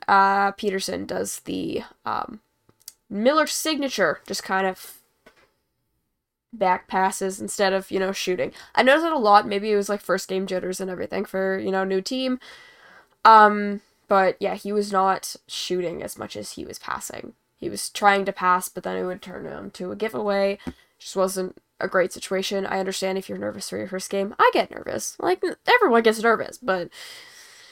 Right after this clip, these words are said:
it's, it's a bit different when it's, like, you know, a class presentation in front of eighteen people versus <laughs> the National Hockey League. Um, yeah. O E L and Myers had some few,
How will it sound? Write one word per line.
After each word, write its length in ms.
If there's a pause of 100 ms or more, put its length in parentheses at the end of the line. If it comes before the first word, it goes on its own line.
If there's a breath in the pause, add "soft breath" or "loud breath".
(260 loud breath)
it's, 180
it's 240
a 40
bit 180
different 420
when 180
it's, 220
like, 180
you 80
know, 240
a 120
class 320
presentation 840
in 100
front 200
of 200
eighteen 380
people 440
versus 800 (380 loud breath)
<laughs> 380
the 140
National 460
Hockey 420
League. 340 (280)
Um, 480 (1080 soft breath)
yeah. 520 (1700 loud breath)
O 180
E 80
L 240
and 100
Myers 360
had 140
some 220
few, 380